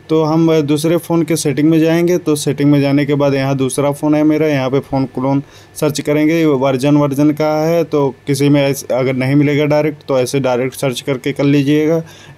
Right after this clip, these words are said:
बाकी मैं दिखा दे रहा हूँ, ये मेरा फ़ोन क्लोन, अ, सिस्टम में है, तो मेरा भी, अ,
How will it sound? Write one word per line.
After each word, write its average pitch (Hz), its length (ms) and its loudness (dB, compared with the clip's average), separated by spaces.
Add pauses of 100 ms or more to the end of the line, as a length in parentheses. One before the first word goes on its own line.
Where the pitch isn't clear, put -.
बाकी 131 400 -2
मैं 131 120 0
दिखा 131 280 -4
दे 139 140 0
रहा 139 100 0
हूँ, 143 120 2
ये 135 140 0
मेरा 127 220 0
फ़ोन 131 300 -4
क्लोन, 127 360 -2
अ, 120 40 -10 (460)
सिस्टम 135 540 -2
में 143 180 2
है, 156 180 2
तो 151 120 -4
मेरा 131 280 0
भी, 139 380 0
अ, 127 220 0